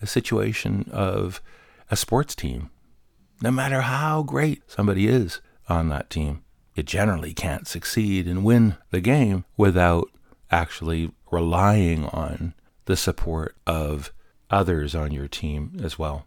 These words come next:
So work with friends or, very importantly, also experts. Determine whether the particular thing that you want to work on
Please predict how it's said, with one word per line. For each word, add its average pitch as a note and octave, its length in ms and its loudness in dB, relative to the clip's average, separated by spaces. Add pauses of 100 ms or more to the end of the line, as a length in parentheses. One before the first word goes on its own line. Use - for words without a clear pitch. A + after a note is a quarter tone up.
So G2 180 2
work A#2+ 320 4
with D3 160 2
friends C3+ 560 0
or, A#2+ 480 8 (260)
very F#2+ 200 0
importantly, G2+ 560 2
also F#2+ 460 -2 (200)
experts. - 500 -6
Determine A2+ 640 4
whether G2 200 4
the E2 100 2
particular A#2 460 2
thing G#2+ 240 2
that F#2+ 80 -2
you F#2+ 100 2
want F#2 240 -2
to F#2 80 -4
work C3+ 240 4
on E2+ 220 2